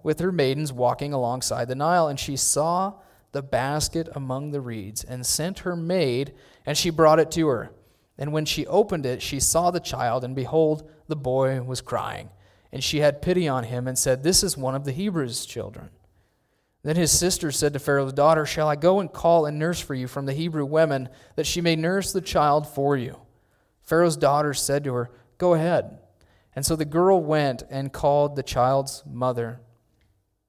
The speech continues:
her own, right? And then Pharaoh's daughter said to her, "Take this child away and nurse him for me, and I will give you your wages." So the woman took the child and nursed him,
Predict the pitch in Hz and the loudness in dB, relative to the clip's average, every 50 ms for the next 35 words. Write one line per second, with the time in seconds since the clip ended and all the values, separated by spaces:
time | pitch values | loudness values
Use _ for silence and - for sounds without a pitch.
0 | _ _ - - - - - - 143 143 143 139 - 151 160 147 127 127 127 123 | _ _ -14 -14 -14 -12 -10 -6 -4 -4 -4 -2 -2 -2 -2 -2 -2 -4 -8 -8
1 | - 139 127 127 139 165 160 - - - - - - - 147 160 160 147 - 180 | -4 -2 0 2 2 0 -2 -6 -12 -20 -20 -20 -14 -8 -6 -6 -4 2 4 6
2 | 175 175 180 180 160 151 151 147 139 143 151 170 160 156 131 123 - - - 156 | 6 8 6 4 4 2 2 4 6 6 6 6 6 6 4 2 2 0 2 4
3 | 156 175 165 160 151 131 127 123 120 - - - 160 175 - - 185 170 - - | 4 4 2 2 0 0 0 -2 -4 -4 -2 -2 -2 -2 -2 -4 -4 -4 -4 -4
4 | - 170 165 160 156 156 151 143 147 147 151 143 131 127 123 131 139 156 156 - | -4 -2 0 0 2 2 4 4 6 6 4 4 2 -2 -4 -4 -2 -2 -2 -2
5 | - 165 156 147 - - - - 147 151 151 143 135 131 131 120 135 135 120 - | -2 -2 -4 -6 -8 -8 -4 0 2 2 2 2 0 -2 -4 -4 -4 -6 -6 -6
6 | - 160 175 175 175 175 165 151 139 143 - 139 151 165 160 143 143 131 127 127 | -8 -6 -6 -4 -2 -2 -4 -4 -6 -8 -4 -2 -2 -2 -2 -4 -6 -6 -4 -4
7 | 123 117 - - - _ _ _ - 123 131 135 123 107 104 113 117 127 139 139 | -6 -8 -10 -14 -20 _ _ _ -10 -6 -4 -4 -4 -6 -8 -8 -6 -6 -6 -6
8 | 123 127 117 - - - - - - - - - - - - - - - - _ | -8 -10 -12 -12 -14 -14 -12 -10 -8 -6 -6 -8 -10 -14 -20 -20 -20 -20 -20 _
9 | _ _ _ _ _ _ _ _ _ _ _ _ - - - 156 147 143 135 151 | _ _ _ _ _ _ _ _ _ _ _ _ -2 0 0 0 0 0 0 2
10 | 175 190 190 175 160 - - - 190 202 196 - 196 180 185 - - 175 196 - | 2 2 2 0 -2 -2 0 0 0 0 0 0 -2 -2 -2 -4 -8 -8 -6 -2
11 | 185 175 160 156 175 190 139 139 139 139 135 135 135 151 170 170 - - - 123 | 0 0 0 0 -2 -4 -6 -6 -4 -4 -4 -4 -4 -2 -4 -4 -6 -8 -8 -8
12 | 113 107 101 110 | -8 -8 -8 -10